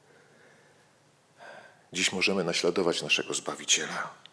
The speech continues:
W wersetach dziewiętnastym i dwudziestym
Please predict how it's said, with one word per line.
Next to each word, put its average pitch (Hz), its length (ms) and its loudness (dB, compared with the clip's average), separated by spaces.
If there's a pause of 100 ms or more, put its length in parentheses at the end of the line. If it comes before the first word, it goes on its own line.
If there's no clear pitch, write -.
(1700)
W - 40 -14
wersetach 98 400 8
dziewiętnastym 107 760 12
i 101 40 4
dwudziestym 90 680 6